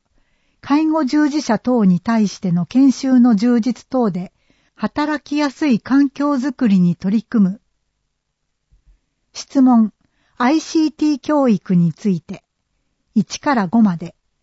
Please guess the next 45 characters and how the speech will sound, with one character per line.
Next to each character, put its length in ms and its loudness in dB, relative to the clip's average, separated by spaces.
一、 360 -8
ア 120 0
イ 80 0
シ 240 -2
ー 60 -6
テ 120 -2
ィ 80 2
ー 40 -8
環 240 -2
境 240 2
に 160 2
つ 140 -8
い 100 0
て、 240 -16
さ 180 -6
ら 140 2
に 120 2
整 220 -2
備 180 2
を 80 0
加 160 -6
速 260 -6
す 120 -6
べ 160 0
き 160 -8
だ 140 -10
が、 200 -10
本 260 -2
区 160 0
の 140 2
整 220 -2
備 140 2
目 240 0
標 280 -6
と 260 -14
計 240 -2
画 300 -6
は。 160 -6
教 260 -2
育 300 -2
委 40 2
員 280 4
会 320 -2
次 200 -10
長、 420 -8